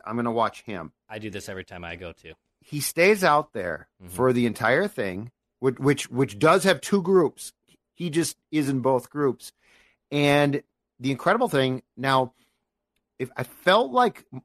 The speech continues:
Speaker 1: more often tonight he dropped back to a point, but the first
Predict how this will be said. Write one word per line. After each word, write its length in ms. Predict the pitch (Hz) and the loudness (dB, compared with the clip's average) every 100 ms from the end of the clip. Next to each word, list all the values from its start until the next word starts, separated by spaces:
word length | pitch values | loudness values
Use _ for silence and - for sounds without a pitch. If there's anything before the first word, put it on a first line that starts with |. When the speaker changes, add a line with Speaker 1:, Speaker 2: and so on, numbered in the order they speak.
| _ | _
Speaker 1:
more 240 | 143 160 | -2 0
often 420 | 139 160 - 170 | 0 0 -2 -6
tonight 400 | - 139 123 151 | -6 -4 -2 -2
he 140 | - 135 | -6 -6
dropped 320 | 135 139 120 | 0 0 0
back 240 | 120 107 - _ | -4 -4 -6 _
to 140 | 131 | -12
a 40 | 110 _ | -12 _
point, 360 | 131 110 - _ _ _ _ - | -6 -6 -6 _ _ _ _ -18
but 420 | 117 151 143 - _ _ _ _ _ _ - | -6 0 0 0 _ _ _ _ _ _ -6
the 120 | 127 | -6
first 720 | - - 175 240 240 - - | -6 0 2 2 0 -14 -20